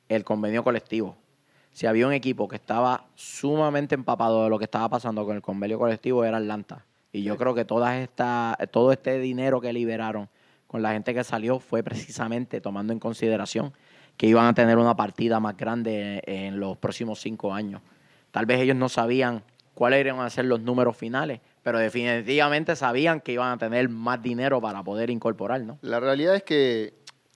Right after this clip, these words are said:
Speaker 2: el sistema, esto ya lo hemos dicho varias veces, el sistema que tiene la,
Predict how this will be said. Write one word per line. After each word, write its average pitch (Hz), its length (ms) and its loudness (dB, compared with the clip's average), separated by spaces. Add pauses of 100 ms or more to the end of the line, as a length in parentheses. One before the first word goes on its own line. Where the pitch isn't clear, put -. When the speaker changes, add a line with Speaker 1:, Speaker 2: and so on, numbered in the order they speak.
(380)
Speaker 2:
el 131 140 -2
sistema, 135 1000 -2
esto 139 180 -6
ya 120 140 0
lo 117 80 2
hemos 113 200 -2
dicho 127 340 -2
varias 110 240 -6
veces, 120 420 -4
el 117 140 -6
sistema 131 400 -2
que 110 120 -4
tiene 117 300 -4
la, 110 440 -12